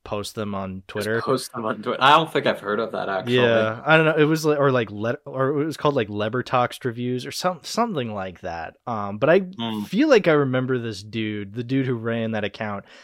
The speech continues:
Speaker 1: had, like, this weird obsession with Norbit. I think
Speaker 2: Hmm.
Speaker 1: ironically, I'm, like, ninety-nine percent sure it was ironic.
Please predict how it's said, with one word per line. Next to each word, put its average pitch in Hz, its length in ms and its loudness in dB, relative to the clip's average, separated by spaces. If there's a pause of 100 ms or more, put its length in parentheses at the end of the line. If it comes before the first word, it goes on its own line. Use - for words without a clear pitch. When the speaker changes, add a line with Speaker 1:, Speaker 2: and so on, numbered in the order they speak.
(220)
Speaker 1:
had, 151 220 2
like, 156 140 2
this 143 180 0
weird 165 420 0
obsession 123 580 2
with 101 160 -4
Norbit. 104 580 -4 (920)
I 147 120 6
think 254 280 2
Speaker 2:
Hmm. 165 60 6
Speaker 1:
ironically, 120 600 4
I'm, 127 160 0
like, 151 180 2
ninety-nine 190 520 4
percent 127 320 -4
sure 127 180 0
it 117 60 2
was 110 160 -2
ironic. 101 760 -4